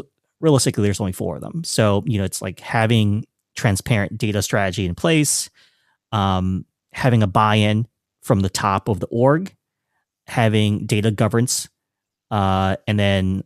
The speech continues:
lastly, having data assets, um, uh, uh, that, uh, are being documented and being made available.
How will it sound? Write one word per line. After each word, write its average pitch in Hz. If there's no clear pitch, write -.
lastly, 113
having 101
data 95
assets, 90
um, 90
uh, 92
uh, 87
that, 92
uh, 85
are 110
being 104
documented 92
and 90
being 90
made 95
available. 82